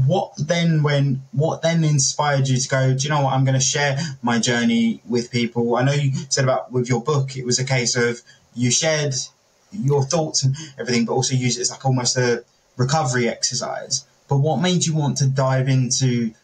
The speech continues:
social media and really share that journey?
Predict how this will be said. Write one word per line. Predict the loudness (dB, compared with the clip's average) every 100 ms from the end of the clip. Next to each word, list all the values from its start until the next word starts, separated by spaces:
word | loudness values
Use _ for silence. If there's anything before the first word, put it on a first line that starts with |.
| _
social | -4 0 0 2
media | 2 2 0 2 2
and | 2 2 2
really | 2 2 0
share | 0 0
that | -2 -2
journey? | -2 0 0 -4